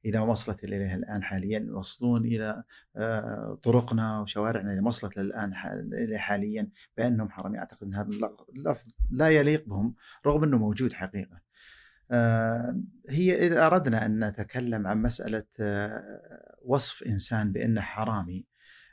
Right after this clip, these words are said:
آه، هو الحرامي هو من يأخذ مال غيره، زين، بلا، بلا موافقة وبلا إذن منه، آه،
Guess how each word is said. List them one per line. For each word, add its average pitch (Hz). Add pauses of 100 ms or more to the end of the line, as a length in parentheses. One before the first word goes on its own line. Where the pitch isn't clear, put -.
(140)
آه، 123
هو 160
الحرامي 160
هو 131
من 131
يأخذ 120
مال 110 (240)
غيره، 92 (880)
زين، 110
بلا، 123 (140)
بلا 151
موافقة 98
وبلا 104
إذن 92
منه، 90 (840)
آه، 110